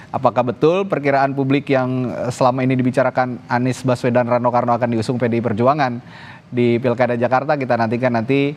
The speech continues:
hari ini yang akan langsung diumumkan oleh Ketua Umum P D I Perjuangan, Megawati Soekarno Putri.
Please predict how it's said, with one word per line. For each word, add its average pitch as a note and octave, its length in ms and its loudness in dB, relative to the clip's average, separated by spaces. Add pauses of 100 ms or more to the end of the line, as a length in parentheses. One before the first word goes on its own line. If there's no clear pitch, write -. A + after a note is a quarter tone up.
hari A#2 320 0
ini C#3 160 0
yang B2 160 0
akan A2 300 0
langsung C3 180 -2
diumumkan A2+ 400 0
oleh A2 140 0
Ketua G#2+ 180 -2
Umum G#2+ 160 -2
P G#2+ 80 -2
D G2 80 -2
I G2 60 -4
Perjuangan, G#2+ 580 -2 (240)
Megawati G#2 480 0
Soekarno G2+ 240 -4
Putri. F#2 320 -10